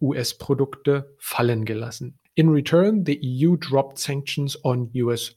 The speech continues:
products. Dahinter steckt aber auch die Hoffnung der Amerikaner, dass die Preissteigerung so minimiert werden kann.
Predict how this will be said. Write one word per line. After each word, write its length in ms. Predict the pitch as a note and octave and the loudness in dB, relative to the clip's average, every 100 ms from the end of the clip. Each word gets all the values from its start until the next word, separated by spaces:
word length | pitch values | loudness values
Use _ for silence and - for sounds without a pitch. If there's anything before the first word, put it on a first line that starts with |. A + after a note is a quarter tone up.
| - | -14
products. 680 | - G#2+ G#2+ - - - _ _ - - - | -8 -8 -8 -12 -12 -12 _ _ -20 -10 0
Dahinter 420 | C3+ G3 C4 G#3+ | 6 8 8 6
steckt 420 | - E3+ E3+ - | 4 0 -2 -2
aber 240 | D3 C3 | 0 2
auch 240 | - G#3 - | 4 2 2
die 180 | - A#2 | -2 0
Hoffnung 540 | C#3 - G3 A3+ G#3+ | 0 2 2 2 0
der 160 | C#3 A#2+ | 0 0
Amerikaner, 880 | A#2+ A#2+ A2+ A2+ A#2+ A#2 E3+ A3+ A3+ - - | -2 -2 -4 -6 -4 -2 0 -2 -6 -14 -10
dass 220 | - C3+ - | -4 -4 -4
die 100 | A#2+ | -8
Preissteigerung 1300 | - - B2 A#3+ - - A2+ A2 A#2 B2 E3+ F#3+ - - | -6 0 2 2 0 -4 -6 -4 -2 0 0 0 -4 -6
so 400 | A#2 D3+ F3 D#3 | 2 4 4 4
minimiert 640 | C#3+ C#3 C3+ C3 D#3+ D#3 | 0 2 2 4 4 4
werden 280 | A#2+ G#2+ A2 | 0 -4 -6
kann. 340 | - G#2+ C3 | -10 -10 -12